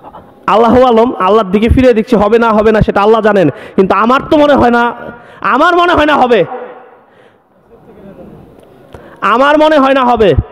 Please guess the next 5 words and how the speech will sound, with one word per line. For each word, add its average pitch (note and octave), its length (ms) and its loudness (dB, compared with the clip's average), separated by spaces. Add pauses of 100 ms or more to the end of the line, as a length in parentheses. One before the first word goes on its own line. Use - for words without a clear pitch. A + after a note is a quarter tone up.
(380)
আল্লাহু A#3 400 2
আলম। G#3+ 280 0 (960)
আজকে A3 560 0 (440)
মুসলিমদের B3+ 840 4 (420)
এই C#4 400 2